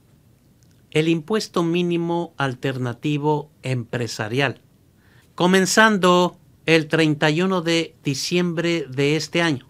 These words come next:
dos mil veintidós, la ley de reducción de la inflación impone un impuesto mínimo alternativo del quince por ciento corporativo. Las corporaciones estadounidenses con ganancias contables, financieras,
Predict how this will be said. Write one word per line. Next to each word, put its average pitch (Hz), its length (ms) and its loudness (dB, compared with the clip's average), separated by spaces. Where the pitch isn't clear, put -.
dos 117 220 -8
mil 143 220 -2
veintidós, 151 640 -4
la 165 160 6
ley 202 220 4
de 185 160 2
reducción 170 520 0
de 170 100 0
la 160 100 2
inflación 151 600 0
impone 170 520 -2
un 180 120 -2
impuesto 170 540 -4
mínimo 226 340 -2
alternativo 190 800 -2
del 151 240 0
quince 160 380 -2
por 147 180 -4
ciento 175 640 -4
corporativo. 147 760 -2
Las 120 220 -4
corporaciones 135 720 -2
estadounidenses 156 1300 -2
con 143 220 0
ganancias 139 720 0
contables, 120 720 0
financieras, 135 800 -4